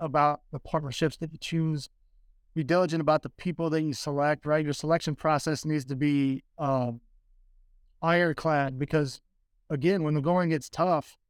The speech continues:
if it's your brand on the line, are they gonna keep pumping through, right? You know, and from a training perspective, you know, you get, they, the people, you gotta be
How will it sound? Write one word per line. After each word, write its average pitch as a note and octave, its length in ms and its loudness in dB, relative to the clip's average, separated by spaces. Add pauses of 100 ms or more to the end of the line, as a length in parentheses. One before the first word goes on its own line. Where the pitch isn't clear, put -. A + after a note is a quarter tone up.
(360)
if C3 120 -2
it's C#3+ 140 0
your F3 160 2
brand E3 400 0
on D#3+ 80 2
the D3 60 0
line, D3+ 580 2
are D3+ 140 -2
they D#3+ 180 2
gonna D3+ 240 0 (300)
keep F3 240 -6 (320)
pumping D#3 320 0
through, F3+ 200 0
right? C3+ 240 0 (960)
You F3 80 0
know, F3 140 6
and F3+ 340 2
from F#3 160 -2
a - 60 -4
training G#3+ 320 2
perspective, D#3+ 640 -4 (260)
you E3 100 -4
know, D#3+ 280 -2 (2250)
you F#3 140 -4
get, G#3 200 -2
they, F3+ 300 0 (160)
the E3+ 80 -8
people, G#3+ 560 -2 (880)
you E3+ 80 -2
gotta B3 160 4
be F3+ 320 0